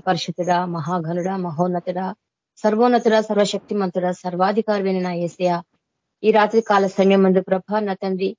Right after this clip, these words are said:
మీరు ఇచ్చిన యొక్క సమయం కొరకు వందనాలు ప్రభా నా తండ్రి. మరి ఈ గ్రూప్ లో, మినిస్ట్రీలో ప్రభా అందరం కూడుకొని ఈ విధంగా నేను స్తుతించి ఆరాధించి ప్రభా మా విజ్ఞాపనలు మీకు తెలియజేస్తూ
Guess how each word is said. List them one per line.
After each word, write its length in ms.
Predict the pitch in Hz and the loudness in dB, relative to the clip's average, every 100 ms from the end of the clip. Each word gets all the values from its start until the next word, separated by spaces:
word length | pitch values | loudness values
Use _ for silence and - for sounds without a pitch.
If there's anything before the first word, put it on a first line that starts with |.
| _ _ - | _ _ -2
మీరు 120 | 214 | 0
ఇచ్చిన 200 | 214 220 | 2 0
యొక్క 160 | 214 214 | 0 0
సమయం 360 | 190 196 196 190 | -2 2 4 4
కొరకు 240 | 185 170 | 2 0
వందనాలు 600 | 180 185 185 185 185 190 - | -2 0 2 2 2 -4 -4
ప్రభా 180 | 180 180 | -4 -4
నా 80 | |
తండ్రి. 420 | 180 185 196 226 254 _ _ _ - | -4 -4 -2 -4 -6 _ _ _ -2
మరి 200 | 175 170 | 0 2
ఈ 120 | 165 | 0
గ్రూప్ 360 | 160 185 202 202 | 2 4 4 4
లో, 80 | 202 | 6
మినిస్ట్రీలో 540 | 196 196 - 202 196 | 6 4 2 0 2
ప్రభా 320 | 185 170 190 | 0 0 -2
అందరం 320 | 185 185 196 | -2 -4 -4
కూడుకొని 640 | 185 185 185 - 190 190 - _ _ - | -2 -2 -2 -2 0 0 -2 _ _ -2
ఈ 80 | 214 | 2
విధంగా 360 | 214 220 220 220 | 4 4 4 6
నేను 140 | 220 | 4
స్తుతించి 460 | 214 202 220 208 214 | 2 2 4 4 4
ఆరాధించి 540 | 196 202 208 202 214 | 4 4 0 -2 -2
ప్రభా 340 | 196 190 185 | -2 -2 -2
మా 160 | 202 196 | -2 -2
విజ్ఞాపనలు 520 | 185 175 202 196 202 | -4 -4 -4 -2 0
మీకు 200 | 190 185 | 0 0
తెలియజేస్తూ 680 | 185 185 196 202 190 - | 0 2 2 2 0 -2